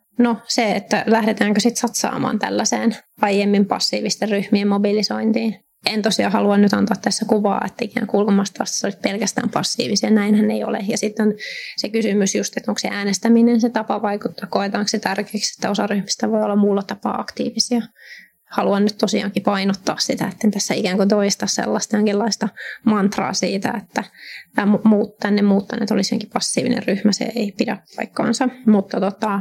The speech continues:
se trendi on joka tapauksessa, että se väestökehitys tulee olemaan tietynlaista ja erilaisten toimijoiden tulisi tiedostaa se siinä omassa toiminnassaan. Ja toivoisin näkeväni, että puolueissa tämä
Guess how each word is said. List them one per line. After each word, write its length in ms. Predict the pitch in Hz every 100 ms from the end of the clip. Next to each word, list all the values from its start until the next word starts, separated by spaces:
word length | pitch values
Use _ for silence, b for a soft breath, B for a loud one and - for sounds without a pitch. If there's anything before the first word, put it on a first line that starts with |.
| -
se 160 | - 247
trendi 400 | 254 254 240 202
on 60 |
joka 180 | 220 247
tapauksessa, 540 | 247 240 220 220 - 220
että 100 | 208
se 100 | 226
väestökehitys 680 | 233 226 - 208 214 202
tulee 260 | - 240 214
olemaan 240 | 196 196
tietynlaista 720 | 214 202 185 196 - 196 -
ja 60 | -
erilaisten 440 | 208 202 - 233
toimijoiden 440 | 226 233 208 208 208
tulisi 320 | 214 202 -
tiedostaa 520 | - - - - 214
se 220 | - - 214 - _ _
siinä 260 | - 202 196
omassa 260 | 226 -
toiminnassaan. 840 | - 170 175 - 214 214 214 214 196 - 220
Ja 60 |
toivoisin 680 | 240 233 208 127 - - 196 -
näkeväni, 480 | 208 202 202 202 202 214
että 300 | 202 - 196 -
puolueissa 720 | 214 202 202 202 196 - - -
tämä 280 | 233 208